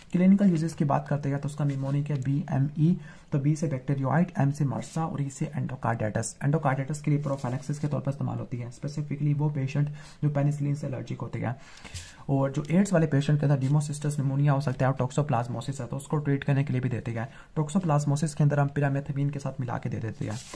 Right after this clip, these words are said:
Toxicity के अंदर neutropenia, hepatic dysfunction और pseudomembranous colitis है, लेकिन pseudomembranous colitis कभी नहीं भूलना। अब bactericidal है, जो कि फिफ्टी एस पे जाके bind करती है, तो वो streptogrammin होती है। जो streptogrammin है, उसमें cuniprostrone और dalfopristin है। इनका antibacteri-,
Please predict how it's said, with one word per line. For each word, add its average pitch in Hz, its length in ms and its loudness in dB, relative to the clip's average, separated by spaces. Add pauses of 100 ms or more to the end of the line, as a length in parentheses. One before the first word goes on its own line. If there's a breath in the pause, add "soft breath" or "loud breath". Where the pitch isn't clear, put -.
(240 loud breath)
Toxicity 175 460 2
के 185 80 2
अंदर 147 220 8
neutropenia, 147 600 6
hepatic 131 300 -2
dysfunction 143 480 -2
और 143 100 4
pseudomembranous 127 800 0
colitis 110 360 -4
है, 117 60 -6
लेकिन 127 180 -6
pseudomembranous 131 720 0
colitis 123 280 0
कभी 120 240 -4
नहीं 120 160 -4
भूलना। 104 320 -6 (720 loud breath)
अब 151 120 4
bactericidal 180 640 8
है, 156 260 2
जो 151 120 4
कि 165 140 -2
फिफ्टी 160 300 -2
एस 156 100 2
पे - 100 -6
जाके 147 180 4
bind 131 240 4
करती 127 240 0
है, 131 100 2
तो 151 120 0
वो 156 120 2
streptogrammin 123 600 -4
होती 113 200 -4
है। 113 260 -4
जो 143 60 4
streptogrammin 147 600 4
है, 147 140 0
उसमें - 260 -4
cuniprostrone 147 580 4
और 147 80 6
dalfopristin 123 720 -2
है। 120 120 -6 (380 loud breath)
इनका 190 360 8
antibacteri-, 156 680 6